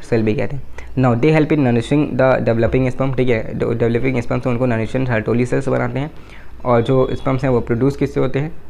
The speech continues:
अ, Leydig सेल से। Now also Sertoli cells makes the blood testis barrier, ठीक है। Now Sertoli सेल्स किसके इन्फ्लुएंस पे काम करते हैं? एफ़एसएच के, and, अ, Leydig सेल एल, एलएसएच के। अब इसको याद करने का तरीका सिंपल है,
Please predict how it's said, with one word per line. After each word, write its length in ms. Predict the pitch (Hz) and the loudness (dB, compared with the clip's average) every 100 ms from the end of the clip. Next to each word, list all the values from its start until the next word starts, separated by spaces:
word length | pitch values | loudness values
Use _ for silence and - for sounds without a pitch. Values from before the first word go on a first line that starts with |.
| - - - | -12 -12 -8
अ, 360 | 120 113 110 | -4 -2 0
Leydig 260 | 120 120 104 | 2 2 0
सेल 120 | 113 | -4
से। 180 | 104 117 - - - | -6 -8 -10 -14 -4
Now 180 | 123 117 95 - | 0 0 -2 0
also 220 | 120 123 | 0 2
Sertoli 460 | 147 135 123 127 135 | 2 2 2 2 2
cells 280 | 139 135 - | 0 -2 0
makes 200 | 120 120 | -2 0
the 200 | 123 143 143 - - 117 | 0 -2 -2 -12 -10 -2
blood 240 | 120 131 131 - - | 2 2 0 -6 -2
testis 580 | 113 - 139 - - 120 | -2 0 -4 -4 -6 -2
barrier, 260 | 110 98 139 - | -2 -2 -6 -4
ठीक 120 | 135 | -2
है। 80 | 143 - - - - - - - 123 | -2 -6 -16 -16 -18 -18 -16 -4 0
Now 140 | 113 - - - 143 | 0 -2 -12 -4 0
Sertoli 280 | 135 151 | 4 4
सेल्स 220 | 156 165 165 | 4 2 2
किसके 300 | 151 139 151 | 0 2 2
इन्फ्लुएंस 300 | 135 147 - | 2 0 0
पे 100 | 143 | 2
काम 180 | 139 | 2
करते 240 | 143 139 160 | 2 0 0
हैं? 100 | 113 | 0
एफ़एसएच 380 | - 110 110 - | -2 0 -2 -2
के, 100 | 113 | -8
and, 920 | - - - - - - 117 117 117 | -8 -14 -14 -14 -12 -2 0 2 2
अ, 100 | 117 | 4
Leydig 260 | 120 147 | 4 2
सेल 200 | 143 160 165 - | 2 0 0 -4
एल, 240 | 113 110 104 - | 0 2 0 0
एलएसएच 380 | 117 113 117 - - | 0 0 -2 -8 -8
के। 80 | 113 | -6
अब 180 | - 120 | -2 -2
इसको 180 | 135 | 2
याद 220 | 135 127 127 | 4 4 4
करने 180 | 135 | 2
का 100 | 135 | 2
तरीका 260 | 131 131 131 | 0 0 0
सिंपल 320 | 127 123 123 | 0 0 0
है, 80 | 117 | -2